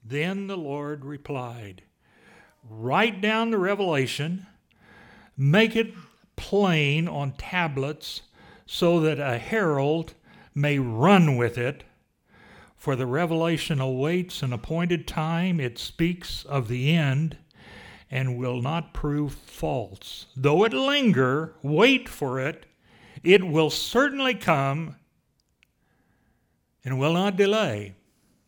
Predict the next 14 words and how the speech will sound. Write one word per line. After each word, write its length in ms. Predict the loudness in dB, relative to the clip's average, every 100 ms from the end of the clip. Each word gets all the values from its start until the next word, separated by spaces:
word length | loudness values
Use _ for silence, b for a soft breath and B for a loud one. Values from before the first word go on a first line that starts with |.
| _ _ _ 2
And 120 | 6
that's, 420 | 6 2 -6 -16
of 540 | -20 _ -20 -20 _ -12
course, 260 | -10 -6
brings 340 | -4 -4 -4 -10
us 180 | -12 -10
to 120 | -8
our 80 | -6
text. 600 | -4 -2 -4 -8 -14 -16 _ _ b b b b b b b b
"See, 400 | -4 -2 -2 -2
he 220 | -2 -2
is 160 | -4
puffed 340 | -6 -8 -6 -4
up. 280 | -4 -6